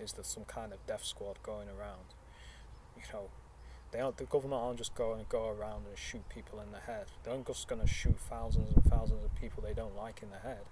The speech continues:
No, what they're gonna do is put them in this psychological harassment program so they can keep them under control or drive them crazy or get, discredit them,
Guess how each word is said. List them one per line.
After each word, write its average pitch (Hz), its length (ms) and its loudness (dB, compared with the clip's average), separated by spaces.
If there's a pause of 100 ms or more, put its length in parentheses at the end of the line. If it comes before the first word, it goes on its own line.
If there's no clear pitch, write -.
(380)
No, 117 220 2 (120)
what 117 120 -4
they're 123 100 -2
gonna 123 260 -2
do 131 220 -2
is - 80 -6
put - 220 -6
them 110 120 -8
in 110 60 -8
this 107 140 -6
psychological - 840 -2
harassment 107 520 -6
program 104 480 -8
so - 160 -8
they 107 100 -6
can 107 220 -8 (520)
keep - 200 -10
them 110 160 -6
under 113 260 -4 (560)
control 107 540 -6 (360)
or - 280 4 (240)
drive - 340 8
them - 300 2
crazy 104 460 0 (120)
or 92 200 -8 (160)
get, 107 280 -4
discredit 113 540 -2
them, 104 140 -10